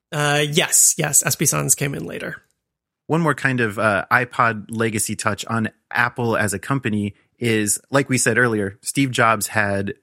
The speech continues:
Speaker 2: uh, his appreciation and his love for music encoded into his very D N A of his character as a person. Um, and it was really the iPod that helped cement that as part of Apple's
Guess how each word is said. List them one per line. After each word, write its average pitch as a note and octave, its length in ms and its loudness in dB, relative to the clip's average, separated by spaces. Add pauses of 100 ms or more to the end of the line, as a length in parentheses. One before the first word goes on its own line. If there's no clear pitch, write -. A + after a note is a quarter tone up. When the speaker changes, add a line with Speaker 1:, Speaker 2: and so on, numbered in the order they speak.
(160)
Speaker 2:
uh, G2+ 240 2
his F#2+ 260 -2
appreciation A#2 680 0
and G2+ 100 2
his F#2+ 120 -2
love G#2+ 200 2
for - 120 -4
music G2+ 460 0 (160)
encoded A2 460 0
into G2 440 -2
his F2+ 140 -6
very A2+ 260 4
D G#2 220 2
N G2+ 140 2
A F#2+ 300 -2
of F#2+ 320 -2
his F#2 460 -2
character A2 420 2
as F#2 140 2
a E2+ 40 -8
person. E2 460 -6 (460)
Um, G2+ 360 -2
and A2 140 2
it A2+ 100 2
was G#2 220 0
really A#2+ 300 2
the G2+ 140 2
iPod A2 480 0
that G2 140 -2
helped - 320 -2
cement A2 640 0 (240)
that G#2+ 280 0
as G2+ 200 -2
part A2+ 240 0
of G2 240 0
Apple's A2 540 0